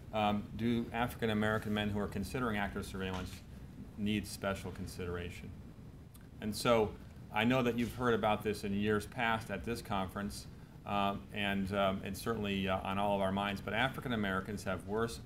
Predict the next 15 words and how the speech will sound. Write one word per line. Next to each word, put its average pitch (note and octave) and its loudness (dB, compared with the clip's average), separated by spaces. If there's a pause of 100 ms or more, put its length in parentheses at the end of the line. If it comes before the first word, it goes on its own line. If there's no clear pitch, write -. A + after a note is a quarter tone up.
prostate G#2+ 0
cancer G#2+ -4
outcomes F#2 -2 (360)
than G2 0
do F#2+ 2
Caucasians. F#2+ -2
And G#2 0
here's C3 0
some G#2+ 2 (400)
statistics A#2+ -2
from G#2+ 0
the G2 2
American G2+ 0
Cancer A2 -2
Society G#2 2